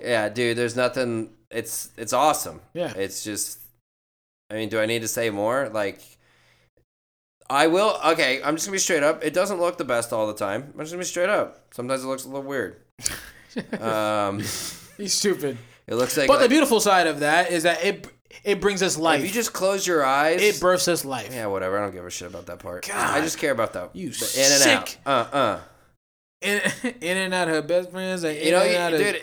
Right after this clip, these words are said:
Speaker 1: and that's the cool thing about
Speaker 2: <laughs>
Speaker 1: pussies. Like, it doesn't matter who you're fucking. Could be a big blob, but you just close your eyes and it's all good.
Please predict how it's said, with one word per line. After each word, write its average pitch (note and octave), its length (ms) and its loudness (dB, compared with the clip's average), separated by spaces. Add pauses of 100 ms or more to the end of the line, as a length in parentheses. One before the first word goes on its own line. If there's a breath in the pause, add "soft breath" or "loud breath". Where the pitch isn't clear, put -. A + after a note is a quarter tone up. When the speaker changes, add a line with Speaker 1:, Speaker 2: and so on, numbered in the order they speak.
(100)
Speaker 1:
and F3+ 140 2
that's G#3 140 2
the A#3 60 0
cool A#3 120 4
thing A#3 120 6
about G#3 180 4
Speaker 2:
<laughs> - 0 -
Speaker 1:
pussies. A#3 400 4
Like, D#3 100 2
it D#3 60 -4
doesn't E3+ 140 -4
matter F3 140 0
who F3 60 0
you're D#3+ 160 0
fucking. E3 340 -6
Could C#3 120 -8
be C#3 100 -4
a C3+ 60 -4
big B2+ 260 -8
blob, A#2+ 440 0
but A#2 80 -4
you A2 60 -10
just - 120 -14
close C3 200 0
your A#2+ 120 0
eyes C3 200 -2
and G#2+ 40 -12
it's A2 80 -8
all A#2 100 -4
good. A3 220 -10